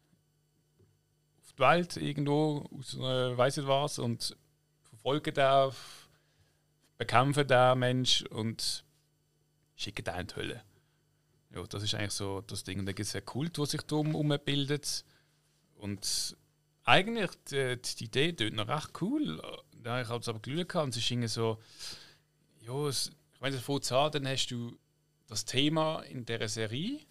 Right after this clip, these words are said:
Und am Anfang denken natürlich alle so, „Ja, weißt du, es gibt ja sowieso nicht Übernatürliches und das ist ja alles nur Fake.“ Und dann irgendwie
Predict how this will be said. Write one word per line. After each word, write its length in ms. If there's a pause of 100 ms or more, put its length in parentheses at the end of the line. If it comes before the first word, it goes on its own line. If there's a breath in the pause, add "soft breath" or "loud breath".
(320)
Und 120
am 120
Anfang 480
denken 220
natürlich 220
alle 220
so, 100
„Ja, 140
weißt 420
du, 40
es 100
gibt 160
ja 60
sowieso 400
nicht 120
Übernatürliches 760
und 80
das 80
ist 120
ja 100
alles 300
nur 140
Fake.“ 440 (680 loud breath)
Und 120
dann 120
irgendwie 460